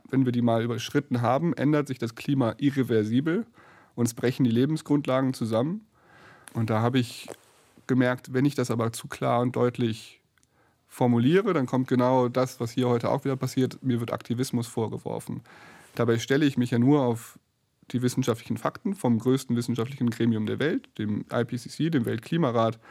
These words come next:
und kommuniziere, was der kommuniziert. Aber auf einmal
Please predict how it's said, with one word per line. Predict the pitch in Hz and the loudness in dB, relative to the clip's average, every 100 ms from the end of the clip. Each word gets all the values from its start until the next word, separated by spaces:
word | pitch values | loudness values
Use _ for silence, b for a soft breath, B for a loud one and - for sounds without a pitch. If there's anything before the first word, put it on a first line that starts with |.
| B B - | B B -10
und | 123 | -8
kommuniziere, | - 131 117 - 135 123 | 0 2 2 2 2 4
was | 113 | 0
der | 117 113 | 0 0
kommuniziert. | - 117 113 - 113 | 0 0 -2 -4 -6
Aber | - 113 | -2 0
auf | 110 - | 0 0
einmal | 123 120 117 | 2 4 2